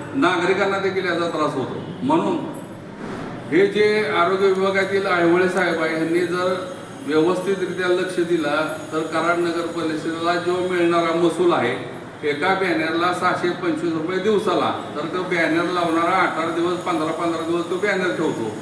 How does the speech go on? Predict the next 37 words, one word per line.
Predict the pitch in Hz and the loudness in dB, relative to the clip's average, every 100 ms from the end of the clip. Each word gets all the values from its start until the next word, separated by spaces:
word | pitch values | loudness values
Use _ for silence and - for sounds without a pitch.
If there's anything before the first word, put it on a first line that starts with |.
| - - | -12 -6
अशी | 139 135 180 190 | -2 0 2 4
जर | 208 202 | 4 2
बेरीज | 190 190 196 190 | 4 4 4 0
केली | 202 190 180 190 | 0 2 4 4
तर | 190 | 2
नाही | 185 180 | 0 0
नाही | 175 180 180 | 2 0 0
म्हणलं | 175 170 | 0 0
तर | 185 | 0
एका | 175 170 175 | -2 -2 -2
बॅनरचे | 175 165 156 - 175 160 | 0 0 0 0 -2 -2
सहा | 160 160 | -2 0
ते | 175 | -2
साडेसहा | 160 160 156 151 160 | -2 -2 0 0 -2
हजार | 156 156 | 0 -2
रुपये | 156 156 - - - - | -2 -4 -4 -8 -12 -6
दहा | 139 156 | -2 2
दिवसाचे | 175 160 165 175 | 2 2 0 2
होऊ | 170 156 | 2 0
शकतात. | 156 - - - - - - | -2 -4 -6 -8 -10 -12 -4
पण | 190 190 190 - - - | 0 0 -2 -6 -8 -2
काय | 160 | 0
काय | 156 185 185 | 0 0 0
बॅनर | 196 175 175 | 2 0 0
लावणारे | 180 180 165 160 160 175 - 180 | 0 0 0 0 0 -2 -4 -2
एक | 202 202 | -2 0
दिवसाचं | 208 175 185 196 - | 2 2 0 -2 0
भाडं | 180 165 | 0 0
सहाशे | 170 185 170 175 | 0 -2 -2 -2
रुपये, | 160 175 170 - - - | -2 -4 -4 -8 -12 -8
पंचवीस | 175 151 170 | -4 -2 0
रुपये | 165 175 | -2 -2
भरतात, | 175 160 156 170 - - - - | -2 -2 -2 -4 -6 -10 -12 -4
दहा | 147 147 | -2 0
दहा | 180 202 | 0 2
बॅनर | 190 190 | 0 0
लावतात | 180 180 - 156 | 0 0 0 -2